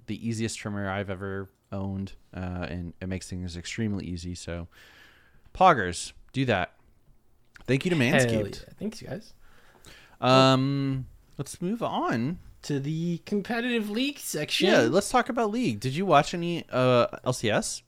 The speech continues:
Speaker 2: Um, I watched a clip of a
Speaker 1: Did you watch a
Speaker 2: particular
Speaker 1: clip of the Penta? <laughs>
Speaker 2: I did watch a clip of a
Speaker 1: Okay.
Speaker 2: Pentakill, and I read a
Speaker 1: So we
Speaker 2: decent amount of comments about it. <laughs>
Speaker 1: Yeah, we had a lot of people. That's something we can actually discuss, which, um, we talked about earlier in the Discord, actually.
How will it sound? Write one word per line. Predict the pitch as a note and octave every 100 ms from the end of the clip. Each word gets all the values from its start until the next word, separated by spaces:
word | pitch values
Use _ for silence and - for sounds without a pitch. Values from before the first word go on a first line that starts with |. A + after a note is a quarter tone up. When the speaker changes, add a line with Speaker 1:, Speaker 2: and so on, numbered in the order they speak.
| _ - - - -
Speaker 2:
Um, | C3 C3 C3
I | C3 C3+
watched | C#3 D#3 E3+ -
a | B2
clip | - D3+ G3+ G3+ - - - - - - -
of | - B2+
a |
Speaker 1:
Did | C3
you | C3
watch | D3+ D#3
a |
Speaker 2:
particular | E3 C3+
Speaker 1:
clip | C3+
of | C3
the | A2
Penta? | C3 C3 F#3 A#3+ - -
<laughs> |
Speaker 2:
I | F3+ E3+
did | E3+ - D#4
watch | B3 G#3
a | F#3+
clip | - F3 D3
of | D3
a |
Speaker 1:
Okay. | C3+ D3+ D#3+ C3+
Speaker 2:
Pentakill, | D3 B2 G#2+ A2 A2 - - -
and | F3
I | F#3+
read | G3+ C4
a |
Speaker 1:
So | E3+
we | F#3+
Speaker 2:
decent | A3+ A3+
amount | G3 F3+
of | F3+
comments | - A#3 F#3+ C3 C#3
about | A#2+ A2 G#2
it. | G2+ - F3+ -
<laughs> | - - - -
Speaker 1:
Yeah, | F#3+ D3+
we | D3
had | G3+
a |
lot | F#3 E3+
of | -
people. | F3 F3 D3 G2
That's | C#3+ -
something | C4 C#4
we | D3
can | A#2+
actually | G#2+ G#2+ -
discuss, | F2+ F#2 - F#2 F2
which, | - F2+ -
um, | F2+ F2 F2 F2+ -
we | F2 G2 F#2+
talked | G#2 G2+
about | G2+ F#2
earlier | F2+ F#2+ F#2
in | F2+
the | F2
Discord, | G#2 - F2
actually. | F2 - F#2+ F#2